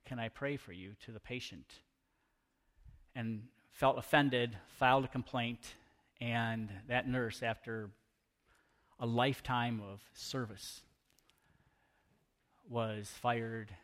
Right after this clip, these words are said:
and the firing was upheld all the way through the British government. We're not talking, again, about some Sharia-controlled country here. We're talking about, um, constitutional,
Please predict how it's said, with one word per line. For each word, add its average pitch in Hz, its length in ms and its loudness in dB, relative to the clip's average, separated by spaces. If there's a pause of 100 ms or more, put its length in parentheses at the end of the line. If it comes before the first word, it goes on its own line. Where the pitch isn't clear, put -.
(160)
and 113 160 -8
the 104 60 -10
firing 104 520 -6
was 101 140 -12
upheld 104 420 -6
all 98 160 -8
the 98 60 -12
way 98 140 -14
through 107 260 -12
the 95 80 -18
British 95 320 -16
government. 95 380 -20 (1300)
We're 135 60 -2
not 151 80 -4
talking, 143 380 -2
again, 107 260 -6
about 101 260 -8
some 117 140 -14
Sharia-controlled 117 840 -14
country 117 320 -14
here. 104 80 -18
We're - 80 -14
talking 143 480 -10
about, 107 400 -4 (420)
um, 104 420 -10 (360)
constitutional, 123 840 -6